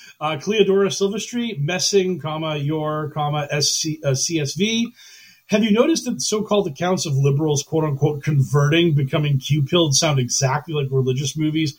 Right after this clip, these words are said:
where atheists never heard of Jesus and merely hearly, hearing his name converts them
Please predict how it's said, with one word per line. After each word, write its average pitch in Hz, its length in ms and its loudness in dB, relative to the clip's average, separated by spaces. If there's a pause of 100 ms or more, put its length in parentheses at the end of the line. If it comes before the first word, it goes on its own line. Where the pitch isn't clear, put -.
(240)
where 156 180 -6
atheists 165 500 4
never 156 320 2
heard 160 160 4
of 135 120 0
Jesus 147 640 0 (260)
and 170 140 4
merely 165 320 6
hearly, 165 460 4
hearing 175 440 4
his 143 240 4
name 143 320 2
converts 139 540 -2
them 151 180 -2